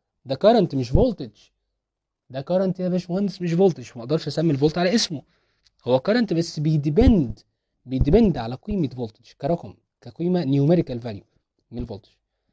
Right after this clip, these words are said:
انا بصراحة هفضل اخد الريفرنس في النود دي.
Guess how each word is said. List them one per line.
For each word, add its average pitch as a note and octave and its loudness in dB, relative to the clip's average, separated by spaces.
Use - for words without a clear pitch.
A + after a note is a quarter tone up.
انا A3+ 4
بصراحة G3+ 0
هفضل F3 0
اخد F#3 -4
الريفرنس E3+ 2
في C#3+ -8
النود D3 4
دي. A2+ -14